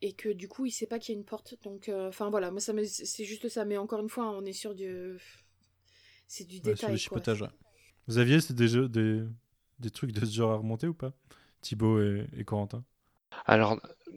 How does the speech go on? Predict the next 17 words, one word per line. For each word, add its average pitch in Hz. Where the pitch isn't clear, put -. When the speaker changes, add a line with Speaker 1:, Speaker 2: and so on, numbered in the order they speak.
Speaker 3:
moi, 127
je 120
suis, -
je -
suis -
très -
mauvais 113
là-dessus, 104
en 101
fait. -
Je -
suis, 107
tu -
vois, 117
par 110
exemple, 107
euh, 98